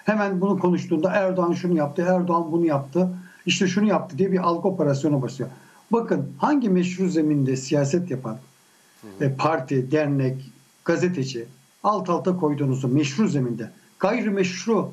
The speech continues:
Speaker 1: yapılarla, terör örgütleriyle birlikte hareket edebilir. Sen bunu nerede yapabilirsin? Böyle bir, e, şey dünyanın hangi ülkesinde var?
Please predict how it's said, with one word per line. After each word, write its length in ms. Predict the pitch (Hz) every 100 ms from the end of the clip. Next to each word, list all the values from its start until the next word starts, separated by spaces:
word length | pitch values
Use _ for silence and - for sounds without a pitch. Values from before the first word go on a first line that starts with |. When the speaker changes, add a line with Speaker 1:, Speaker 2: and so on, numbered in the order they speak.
| -
Speaker 1:
yapılarla, 500 | 170 139 160 156 139
terör 260 | 135 170 202
örgütleriyle 800 | 170 147 139 160 156 165 156 - 175
birlikte 320 | 151 139 160
hareket 300 | 147 139 131
edebilir. 380 | 127 117 110 - _ _ _ _
Sen 240 | - 170 185
bunu 120 | 196
nerede 280 | 240 220 151
yapabilirsin? 600 | 135 139 135 131 - - - _ _ _ _ _ _ 147
Böyle 280 | 156 180
bir, 280 | 185 185 180
e, 440 | 170 160 160 160 147
şey 420 | - 180 180 -
dünyanın 560 | 180 175 175 180 180 - - - -
hangi 280 | 196 220
ülkesinde 540 | 175 139 131 135 123 113
var? 140 | 113